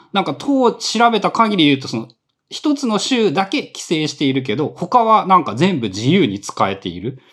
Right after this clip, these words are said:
なんかそれをギャンブルじゃなくって、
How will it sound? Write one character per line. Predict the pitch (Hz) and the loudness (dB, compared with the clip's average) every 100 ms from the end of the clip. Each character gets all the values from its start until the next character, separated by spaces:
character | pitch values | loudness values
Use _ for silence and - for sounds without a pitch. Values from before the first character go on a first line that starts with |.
| _ _ | _ _
な | - 165 | -4 -2
ん | |
か | - | -2
そ | - | 0
れ | 185 | 0
を | 165 | 2
ギ | 202 | 2
ャ | |
ン | 254 | 2
ブ | 185 | 2
ル | 156 131 | 2 2
じ | |
ゃ | 131 | 2
な | 180 | 0
く | 190 | -2
っ | 135 | -4
て、 | - - 180 131 | -6 -4 -4 -4